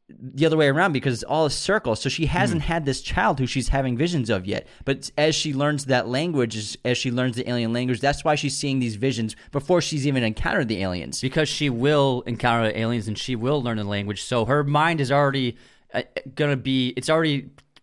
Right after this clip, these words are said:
Speaker 2: predetermined that she's gonna fall into this loop of a circle of time travel. And she, I think that she's feeling, I think that, 'cause you're right, it's smart to point out how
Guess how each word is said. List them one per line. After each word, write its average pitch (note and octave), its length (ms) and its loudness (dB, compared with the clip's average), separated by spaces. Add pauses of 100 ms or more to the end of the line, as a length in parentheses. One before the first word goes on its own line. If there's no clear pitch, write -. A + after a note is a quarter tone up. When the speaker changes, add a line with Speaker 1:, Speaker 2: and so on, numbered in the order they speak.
Speaker 2:
predetermined C3+ 680 0
that G#2 80 -2
she's G#2 220 -6
gonna A2+ 160 0
fall A2 280 2
into G#2+ 200 -4
this G#2 220 -6
loop A2 200 -6
of G2+ 140 -6
a F#2+ 60 -6
circle G#2 380 -4
of F#2+ 120 -6
time C#3+ 220 -2
travel. G2 460 -2 (400)
And A#2+ 300 2 (160)
she, - 260 -10
I C#3 140 4
think D#3+ 220 0
that C#3+ 160 2
she's C3+ 340 -4
feeling, E3 480 0 (100)
I C#3 120 0
think C#3 220 -6
that, C3+ 300 0
'cause B2+ 160 -2
you're C#3 120 2
right, C#3 280 2
it's A2+ 220 -10
smart C#3+ 320 -2
to B2 80 -6
point C3 240 -2
out G#2+ 140 0
how A2 300 2